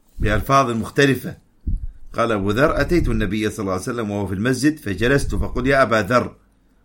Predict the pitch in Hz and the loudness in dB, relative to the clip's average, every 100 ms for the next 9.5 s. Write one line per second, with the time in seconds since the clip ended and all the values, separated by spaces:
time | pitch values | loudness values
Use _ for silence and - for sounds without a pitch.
0 | _ _ _ _ _ 101 - 131 131 156 | _ _ _ _ _ -12 -2 2 4 4
1 | 170 135 131 135 143 147 156 143 190 190 | 4 4 2 2 2 2 2 4 4 2
2 | - 139 135 175 202 - - _ _ _ | -4 -6 0 4 4 4 -8 _ _ _
3 | _ 143 143 - 214 160 120 104 90 - | _ 0 0 2 2 2 0 0 -2 -8
4 | - - - - - 135 143 135 202 190 | -8 -4 0 0 -2 -6 -4 -4 -2 -2
5 | 147 127 143 143 170 - 185 175 180 185 | -4 -4 -2 2 2 2 0 0 0 0
6 | - - 135 151 160 180 165 160 175 156 | 0 -4 0 2 4 6 6 6 4 2
7 | 131 135 180 165 135 143 180 156 143 160 | 2 4 4 2 0 0 2 0 -2 -2
8 | 165 156 143 135 135 170 175 151 147 180 | 0 -2 0 0 0 2 2 2 0 -2
9 | - 151 143 196 185 | 2 2 6 4 6